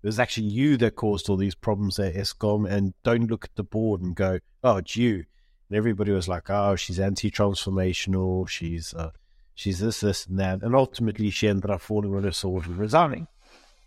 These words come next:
Anyway, she's come out this morning, and she's, uh, she's issued a statement that basically says that she feels South Africa is in, quote unquote, "deep trouble and at risk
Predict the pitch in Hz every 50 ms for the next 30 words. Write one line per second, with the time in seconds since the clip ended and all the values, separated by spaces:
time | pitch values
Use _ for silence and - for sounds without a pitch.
0 | _ _ _ _ _ _ _ _ - 156 156 135 104 98 - 175 185 - - 151
1 | 127 117 107 - 98 - - 95 87 85 87 104 - _ _ _ _ _ _ -
2 | - - - _ _ _ - 101 104 101 98 - - - 127 127 120 117 - -
3 | 104 101 98 98 95 92 - _ _ _ _ _ _ _ _ - - - 131 120
4 | - - - 113 104 - - 113 98 101 98 98 98 - - 117 110 101 - -
5 | - 87 90 95 - 104 98 - 113 110 101 - 101 - - 98 95 92 95 92
6 | - - - - - - 117 95 87 92 101 101 - - _ _ _ _ _ _
7 | _ _ _ _ - 92 95 - - - - - 139 139 - - - - 98 92
8 | 90 98 104 - - - 104 - 110 104 - - 104 - - 101 98 95 - 101
9 | 101 95 - - 98 95 95 95 - _ _ _ - - 127 120 113 - - 131
10 | 123 110 104 - - 127 101 90 85 - - _ _ _ - 120 127 - _ _
11 | _ - - - 143 127 113 90 87 98 113 - _ _ _ _ _ _ _ _
12 | - 98 98 104 107 - - 98 101 110 127 139 - - - - -